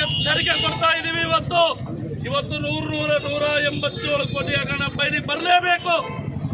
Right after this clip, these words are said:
ಈಗಾಗಲೇ ಈ ರಾಜ್ಯದ ಮುಖ್ಯಮಂತ್ರಿ ಆಗಿರ್ತಕ್ಕಂಥ ಸನ್ಮಾನ್ಯ ಶ್ರೀ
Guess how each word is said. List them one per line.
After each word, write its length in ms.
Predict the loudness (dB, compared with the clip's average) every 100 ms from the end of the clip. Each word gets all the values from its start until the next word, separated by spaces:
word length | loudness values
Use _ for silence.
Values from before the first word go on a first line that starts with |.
| -2 0
ಈಗಾಗಲೇ 480 | 2 2 6 8 8 4 -6 -6 -4 -2 -2 -2 -4 -4
ಈ 40 | -2 -2
ರಾಜ್ಯದ 380 | -2 -2 -2 -2
ಮುಖ್ಯಮಂತ್ರಿ 480 | -4 -4 -4 -2 -2
ಆಗಿರ್ತಕ್ಕಂಥ 600 | -2 -2 -4 -4 -4 -4 -4 -4
ಸನ್ಮಾನ್ಯ 400 | -4 -4 -4 -4
ಶ್ರೀ 120 | -6